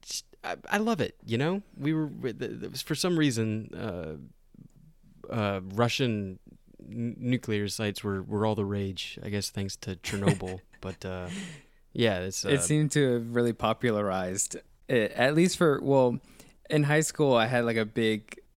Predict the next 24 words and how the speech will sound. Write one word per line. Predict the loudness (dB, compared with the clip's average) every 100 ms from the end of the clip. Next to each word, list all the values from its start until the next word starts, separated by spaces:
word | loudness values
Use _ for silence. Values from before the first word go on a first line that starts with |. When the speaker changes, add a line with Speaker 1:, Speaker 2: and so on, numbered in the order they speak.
| -4
Speaker 2:
uh, | -2 -2 -4 -8 -2
I, | -2 0
I |
feel | 2 4
like | 4
everyone | 4 4 2
has, | 4 2 2
like, | 0
one | 0 0 0 0
point | 0 2 2
of | -2 -6 -6 -20 -20 _ _ -8
history, | -2 -2 0 2 4
world | 4 2 2
history, | 0 -2 0 0 0
or | 0
s-, | -2
or | -4
s-, | -4 -4 -6 -8
you | -14 -2 0
know, | 0 -2 -2
maybe | -2 -2
it's | -2
art | -2 0
history. | 0 0 2 2 2